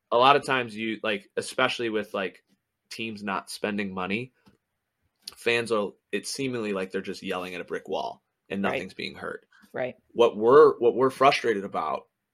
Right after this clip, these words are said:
Speaker 1: is now being heard by the organization. And they're saying, like, "We don't, we're not trying to be S O L. Like, we're,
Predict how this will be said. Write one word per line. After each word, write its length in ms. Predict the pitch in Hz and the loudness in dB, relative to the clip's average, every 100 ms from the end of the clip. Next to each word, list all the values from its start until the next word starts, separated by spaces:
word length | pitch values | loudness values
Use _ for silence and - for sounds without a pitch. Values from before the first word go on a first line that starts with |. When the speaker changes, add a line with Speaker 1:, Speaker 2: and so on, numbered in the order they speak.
| - | -4
Speaker 1:
is 160 | 117 | -4
now 160 | 107 107 | -2 -2
being 240 | 104 95 | -2 -8
heard 300 | 90 98 80 | -8 -10 -8
by 100 | - | -10
the 120 | 80 80 | -10 -12
organization. 600 | - 78 - - - - _ _ _ _ - | -14 -16 -14 -14 -14 -20 _ _ _ _ -10
And 140 | 95 | -8
they're 100 | 95 | -6
saying, 280 | 92 98 92 | -6 -6 -6
like, 200 | 92 87 _ | -8 -10 _
"We 160 | 90 98 | -6 -2
don't, 240 | 175 - _ - | 0 -2 _ -12
we're 260 | 95 113 | -4 -2
not 200 | 160 160 | 0 -2
trying 480 | - 107 107 101 92 | -2 0 0 0 -6
to 120 | - | -12
be 460 | 85 92 87 71 - _ _ _ _ _ - | -14 -12 -14 -16 -20 _ _ _ _ _ -6
S 180 | 92 - | -6 -6
O 120 | 71 | -8
L. 180 | 62 - _ _ _ _ - | -8 -12 _ _ _ _ -10
Like, 140 | 95 - _ - | -10 -10 _ -14
we're, 340 | 98 104 101 | -6 -4 -4